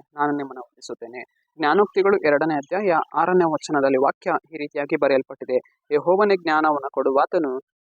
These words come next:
ಆತನ ಬಾಯಿಂದಲೇ ತಿಳುವಳಿಕೆಯೂ ವಿವೇಕವೂ ಹೊರಟು ಬರುತ್ತವೆ" ಎಂದು ವಚನ ಬರೆಯಲ್ಪಟ್ಟಿದೆ. ಅಂದರೆ ಪ್ರೀತಿಯುಳ್ಳ ದೇವ ಜನರೇ, ಯೆಹೋವನೇ ಏನ್ ಮಾಡುವವರಾಗಿದ್ದಾರೆ? ಜ್ಞಾನವನ್ನ ನಮ್ಮ ಜೀವಿತಗಳಲ್ಲಿ ಉಂಟು ಮಾಡುವವರಾಗಿದ್ದಾರೆ.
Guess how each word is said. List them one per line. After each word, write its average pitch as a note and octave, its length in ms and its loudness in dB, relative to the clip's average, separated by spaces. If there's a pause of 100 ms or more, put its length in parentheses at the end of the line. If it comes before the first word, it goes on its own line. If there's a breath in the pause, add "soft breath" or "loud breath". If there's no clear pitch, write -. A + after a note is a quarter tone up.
ಆತನ C#3 280 -2
ಬಾಯಿಂದಲೇ F3 480 2
ತಿಳುವಳಿಕೆಯೂ D#3+ 680 -2
ವಿವೇಕವೂ C3+ 520 -4
ಹೊರಟು C3 260 0
ಬರುತ್ತವೆ" A#2+ 460 -4
ಎಂದು D#3+ 260 2 (260)
ವಚನ C#3 280 -12
ಬರೆಯಲ್ಪಟ್ಟಿದೆ. - 600 -6 (300 soft breath)
ಅಂದರೆ G3 260 2
ಪ್ರೀತಿಯುಳ್ಳ D3+ 460 0
ದೇವ C3+ 200 -2 (140)
ಜನರೇ, F3+ 300 2
ಯೆಹೋವನೇ F#3 680 0
ಏನ್ D3 100 -16
ಮಾಡುವವರಾಗಿದ್ದಾರೆ? C#3 760 -16 (160)
ಜ್ಞಾನವನ್ನ D3 540 -4 (100)
ನಮ್ಮ C3+ 120 -20 (100)
ಜೀವಿತಗಳಲ್ಲಿ D3+ 760 -2 (340 soft breath)
ಉಂಟು D3+ 200 -4
ಮಾಡುವವರಾಗಿದ್ದಾರೆ. B2+ 920 0